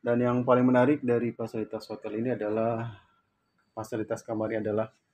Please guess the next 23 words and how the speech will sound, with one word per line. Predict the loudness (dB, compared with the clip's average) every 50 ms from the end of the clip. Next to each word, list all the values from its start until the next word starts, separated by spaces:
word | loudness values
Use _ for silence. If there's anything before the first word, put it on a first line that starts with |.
| _ _ _ _ _ _ -8
adanya | -6 -4 -2 -2 -2 -2 -4 -4
connecting | -4 -2 -2 -2 -2 -4 -6 _ _ _ _ -6 -4 -2 0 2
door | 4 4 4 4 2
menuju | 0 -2 -2 -2 -2 -2 -2 -2
langsung | -2 -4 -4 -6 -8 -10
ke | -10 -10 -12
taman. | -14 -14 -16 -16 -16 -16 -16 -16 -18 -20 -20 -20 _ _ -20
Nah, | -20 -18 -16 -16 -14 -14
di | -14 -14 -14
sini | -10 -8 -6 -4 -4
menarik | -2 -2 -2 -2 -2 -4 -4 -8 -14 -20 -20 -20 -20
sekali. | -20 -10 -6 -4 -2 0 2 2 0 0 -2 -8 _ _ _ _ _ _ _ _ -20 _ _ _ _ _ _ _ -14
Ya, | -12 -10 -8
di | -8 -10
sini | -8 -10 -8 -4 -4 -4
ada | -4 -4 -6
kursi-kursi | -8 -8 -8 -8 -6 -6 -8 -6 -6 -10 -10 -8 -4 -2 -2 -2
untuk | -2 -4 -6
bersantai, | -6 -6 -6 -4 -6 -4 -4 -2 -2 -2 -2 -2 -2 -2 -4 -4
di | -6 -8
depan | -8 -8 -8 -8 -6 -6 -6 -6
ada | -6 -6 -4 -4 -2
area | 0 2 2 2